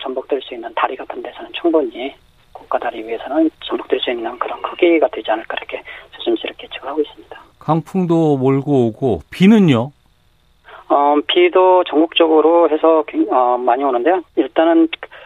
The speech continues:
Speaker 1: 태풍이 이번 비, 어, 태풍 앞서서 비구름대가 지금, 어, 오고 있어서
Speaker 2: 네.
Speaker 1: 제주도는 본격적으로 지금 많은 비가 쏟아지고 있는데 제주도와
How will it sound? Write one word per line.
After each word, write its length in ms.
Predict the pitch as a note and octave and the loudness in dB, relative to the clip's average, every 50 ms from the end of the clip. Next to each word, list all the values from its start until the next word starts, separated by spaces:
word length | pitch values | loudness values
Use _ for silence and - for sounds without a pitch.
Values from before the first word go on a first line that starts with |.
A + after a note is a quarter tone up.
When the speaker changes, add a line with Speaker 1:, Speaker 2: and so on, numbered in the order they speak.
| - - - _ _ | -20 -20 -20 _ _
Speaker 1:
태풍이 720 | - G#3 - _ - A3 A3 A3 G#3+ G#3+ G#3 G#3 G3+ G3 E3 D3 | -12 -12 -10 _ -2 0 0 0 0 0 0 0 2 2 2 2
이번 260 | D#3+ F#3 F3+ F3+ E3+ | 2 0 0 -2 -2
비, 340 | - F3 F3 E3+ F3 F3+ G#3+ F#3+ | -2 0 2 2 2 2 0 0
어, 160 | D3 C#3+ C#3+ - | 0 -2 -4 -6
태풍 920 | - - - - - G#4 G4+ G4 G4 F#4+ F#3+ F#4+ F#4+ F#4 F4+ F4+ F4+ D#4+ | -10 -12 -12 -6 -2 0 0 2 2 0 0 0 0 2 2 2 2 0
앞서서 560 | - - - - - G3+ - C3 B2 B2+ D3 D3 | 0 -2 -2 -2 -4 -2 0 0 0 0 0 -2
비구름대가 760 | - C3 B2+ D#3 D#3 F3 F3+ E3 - - C#3+ C3+ C3+ C3 - | -2 -4 -4 -2 -2 -2 -2 -2 -2 -2 -2 0 0 -2 -2
지금, 440 | - - B2+ - C3+ B2+ B2+ B2 - - | -4 -12 -10 -8 -8 -8 -8 -10 -6 -4
어, 260 | - - - D#3+ - | -2 -2 -2 -2 -4
오고 340 | - - - D#3 C3 C3+ C3 B2+ | -6 -4 -4 -2 -2 0 -2 -2
있어서 440 | - - A2 - D3+ F3 E3+ - - | -4 -6 -2 0 2 2 2 2 0
Speaker 2:
네. 280 | - B2+ A2+ G2 F2 D#2 - | -4 -2 -2 -2 -4 -2 -4
Speaker 1:
제주도는 520 | B2 A#2+ D#3+ D#3+ - F3 E3+ E3+ E3+ E3 | -2 0 0 2 2 2 2 2 0 0
본격적으로 520 | D#3+ - - - D#3+ D3+ - - C#3+ C#3+ C#3+ | 0 -2 0 0 0 0 2 0 0 2 0
지금 160 | - B2 A2+ | 0 -2 -2
많은 300 | - B2 C#3 D3 E3 D#3 | -2 0 2 2 2 2
비가 180 | D3+ C3+ C3 A#2 | 2 0 0 -2
쏟아지고 440 | - - E3 E3 D#3 - C#3+ C3 A#2+ | 0 0 0 0 0 0 -2 -2 -2
있는데 500 | A2 A2 A2+ A#2+ B2+ D3+ E3+ F#3 G3 - _ - - - _ | -2 -4 -4 -2 0 2 2 2 0 -2 _ -18 -20 -20 _
제주도와 880 | - - C3+ D3 F3 E3 F3 E3+ E3 E3 E3 E3+ E3+ E3+ E3 E3 E3 | -4 -2 0 0 0 2 2 2 4 4 4 6 6 6 6 4 2